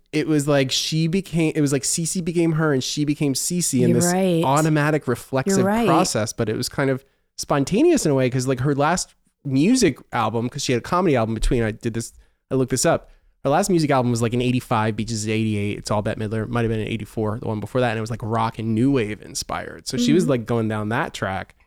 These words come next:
Speaker 1: And then she does this middle of the road ass,
Speaker 2: How old
Speaker 1: like
Speaker 2: wa-, wait, we wanted to know how old she was when this started, when she
Speaker 1: How old
Speaker 2: made
Speaker 1: she was
Speaker 2: this.
Speaker 1: when she made this. Okay, she was born in forty-five. This came out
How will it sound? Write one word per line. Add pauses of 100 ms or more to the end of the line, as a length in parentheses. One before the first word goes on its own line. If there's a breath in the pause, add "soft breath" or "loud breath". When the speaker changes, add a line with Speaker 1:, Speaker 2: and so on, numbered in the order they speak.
(480)
Speaker 1:
And
then
she
does
this
middle
of
the
road
ass,
Speaker 2:
How
old
Speaker 1:
like
Speaker 2:
wa-,
wait,
we
wanted
to
know
how
old
she
was
when
this
started,
when
she
Speaker 1:
How
old
Speaker 2:
made
Speaker 1:
she
was
Speaker 2:
this.
Speaker 1:
when
she
made
this.
Okay,
she
was
born
in
forty-five.
This
came
out